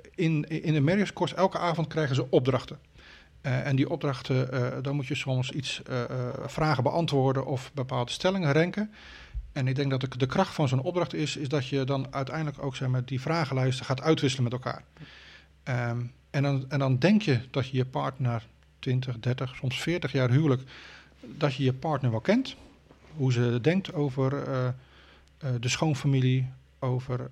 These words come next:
eh, over seksualiteit, over vergeving, over ruzies. En dan zie je dat er toch, eh, bepaalde vragen zijn geweest, eh, eh, die, die dan toch verrassend zijn.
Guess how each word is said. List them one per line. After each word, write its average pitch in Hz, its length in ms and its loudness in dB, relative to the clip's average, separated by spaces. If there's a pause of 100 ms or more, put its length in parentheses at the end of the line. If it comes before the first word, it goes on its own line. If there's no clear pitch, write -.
(120)
eh, 135 140 -8
over 131 180 -6
seksualiteit, 151 840 0
over 117 320 -4
vergeving, 160 680 2
over 123 260 2
ruzies. 165 440 0 (680)
En 156 100 -4
dan 165 100 0
zie 165 120 -2
je 180 80 2
dat 151 140 0
er - 60 -18
toch, - 240 -4 (140)
eh, 139 160 -2 (180)
bepaalde 143 380 -2
vragen 214 320 -2
zijn 123 160 2
geweest, 120 400 0
eh, 135 480 -4
eh, 135 60 -4 (160)
die, 143 120 -2
die 165 120 -4
dan 175 120 -2
toch - 180 0
verrassend 180 300 2
zijn. 113 320 -2